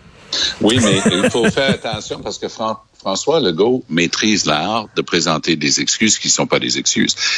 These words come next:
Dans le cas du veuf de Joyce Echequan, il a présenté des excuses. Et, et ça, c'était clair et il faut le reconnaître. Mais la fois d'avant, là, quand il a fait une joyeuse é-, émission, euh, le immigrant, violence et ainsi de suite,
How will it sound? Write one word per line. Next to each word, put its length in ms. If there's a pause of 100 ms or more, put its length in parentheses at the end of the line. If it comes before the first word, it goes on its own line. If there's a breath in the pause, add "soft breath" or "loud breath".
(220 loud breath)
Dans 200
le 120
cas 300 (220)
du 200
veuf 300 (240)
de 140
Joyce 260
Echequan, 480 (180)
il 140
a 60
présenté 500
des 200
excuses. 380 (260)
Et, 280
et 40
ça, 180
c'était 320
clair 480
et 80
il 60
faut 140
le 120
reconnaître. 500 (400 loud breath)
Mais 260
la 180
fois 200
d'avant, 400
là, 220
quand 180
il 140
a 60
fait 240
une 140
joyeuse 600 (120)
é-, 220
émission, 720 (360 loud breath)
euh, 140
le 200 (100)
immigrant, 1000
violence 1200
et 160
ainsi 260
de 40
suite, 360